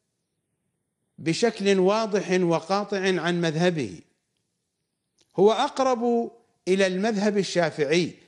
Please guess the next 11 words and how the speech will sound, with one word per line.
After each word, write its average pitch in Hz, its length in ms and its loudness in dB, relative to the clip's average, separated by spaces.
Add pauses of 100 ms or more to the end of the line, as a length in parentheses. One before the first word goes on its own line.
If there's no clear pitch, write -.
(180)
الشافعي 226 600 2
توفي 220 520 0
سنة 196 300 0 (300)
مئتين 214 400 -2
وأربعة 208 600 -2
للهجرة، 117 600 -4 (280)
والطبري 180 760 2
صاحب 202 440 0
التفسير 165 720 -2 (640)
وصاحب 151 760 -2 (460)
التاريخ 151 640 0